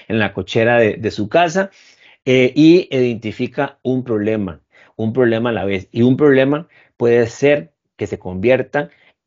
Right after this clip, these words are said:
usted en la solución a ese problema y que esa solución le permita también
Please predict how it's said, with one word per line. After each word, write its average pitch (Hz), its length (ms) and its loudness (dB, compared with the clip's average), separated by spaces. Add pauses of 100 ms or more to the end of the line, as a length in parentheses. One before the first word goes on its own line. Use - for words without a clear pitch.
(160)
usted 117 500 -2
en 107 120 -8
la 98 80 -10
solución 113 500 -8
a 127 40 -2
ese 156 140 -4
problema 156 600 -2
y 110 140 -6
que 117 180 -2
esa 151 140 -2
solución 151 540 -2
le 135 120 2
permita 113 640 -2
también 107 420 -6